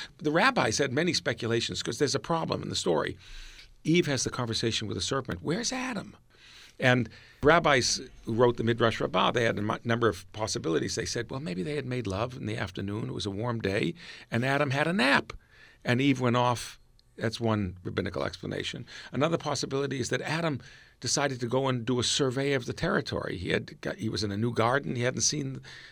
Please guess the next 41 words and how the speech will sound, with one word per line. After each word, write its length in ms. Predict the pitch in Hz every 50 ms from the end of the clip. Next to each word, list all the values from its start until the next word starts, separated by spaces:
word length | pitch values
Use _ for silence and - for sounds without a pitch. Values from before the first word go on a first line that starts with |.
| - _
the 300 | - 131 131 123 - -
area, 360 | - 151 170 190 170 131 113
and 100 | 107 107
so 100 | - -
he 80 | 127 127
decided 360 | 120 127 - 139 135 131 127
to 60 | 120
have 80 | 117 117
a 60 | 127
walk. 460 | 131 151 190 196 180 - - - - - _ _ _ -
And 100 | 123 110
that 180 | 135 156 185 - -
was 160 | - 110 95
what 220 | 104 110 - - -
led 220 | 101 95 95 95
Eve 320 | 95 90 90 85 87 - - - - - _ _
to 300 | - 113 101 90 90 90 90 - - -
be 160 | 110 107 104
by 320 | - - - - 90 92
herself 400 | 92 92 92 - 110 87 80 -
when 100 | - -
she 100 | - -
talked 280 | - - 87 82 - -
to 60 | -
the 60 | -
serpent. 420 | - - - - - - - - - - - - - - - - - - -
But 280 | 190 - 120 117 117 - - - _ _ _ _ _ - _ -
by 160 | 123 113 107
the 220 | 90 107 98 - -
fourth 400 | - - - - 240 - 175 -
or 40 | 127
fifth 180 | 117 - 233 -
century, 500 | - - 131 113 113 - 117 117 113 110 - - - - - - - _ - _ -
there 180 | 117 123 117
begin 260 | 113 123 123 165 175
to 60 | 156 135
be 100 | - 117
speculations 720 | - - 143 131 - - 135 127 135 131 - 127 113 98
that 140 | 110 92
there's 180 | - 107 98 98
something 560 | - - - - 156 151 147 - 147 127 -